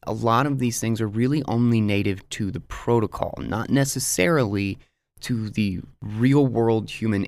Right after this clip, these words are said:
interaction with that protocol. Like, how do we get access? How do we prove there's no counterfeiting?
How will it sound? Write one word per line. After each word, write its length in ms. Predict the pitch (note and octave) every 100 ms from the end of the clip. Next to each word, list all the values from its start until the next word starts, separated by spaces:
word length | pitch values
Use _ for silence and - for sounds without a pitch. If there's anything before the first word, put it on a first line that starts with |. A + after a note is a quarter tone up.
| -
interaction 840 | G2+ G2 A#2 B2+ - G2 D#2 - _ _
with 220 | - F2
that 240 | - F2 -
protocol. 580 | - D#2+ - - - -
Like, 140 | -
how 220 | - G#2 G#2+
do 120 | G#2+
we 180 | G2+ G2
get 380 | G#2+ A#2 C3 -
access? 680 | - - - - G#1 - - - -
How 160 | - G#2
do 80 |
we 240 | F#2+ G#2 G2
prove 720 | - - D#3 D3+ A#2+ F#2 -
there's 280 | F2+ F2+ F#2
no 160 | F2
counterfeiting? 800 | - E2 D#2+ - - - A#1 -